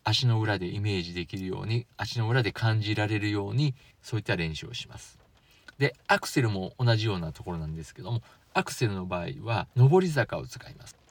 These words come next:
上り坂でアクセルを踏まないと進まない、もしくは後ろに下がるような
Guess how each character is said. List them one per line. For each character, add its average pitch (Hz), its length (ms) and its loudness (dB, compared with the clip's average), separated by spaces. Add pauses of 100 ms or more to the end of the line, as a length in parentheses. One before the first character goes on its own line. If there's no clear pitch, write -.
上 156 240 6
り 170 80 4
坂 127 340 4
で 151 280 2 (220)
ア 139 100 2
ク - 120 -10
セ 120 200 0
ル 120 100 0
を 139 240 0 (320)
踏 - 140 2
ま 156 120 8
な 131 140 4
い 101 80 0
と 131 400 2 (200)
進 - 300 0
ま 127 140 6
な 107 100 6
い、 98 80 -2
も 123 140 4
し - 80 2
く - 80 -2
は 98 60 2
後 120 240 2
ろ 117 40 4
に 98 80 2
下 104 160 0
が 101 80 2
る 101 140 0
よ 90 160 0
う 82 40 -4
な 80 200 -4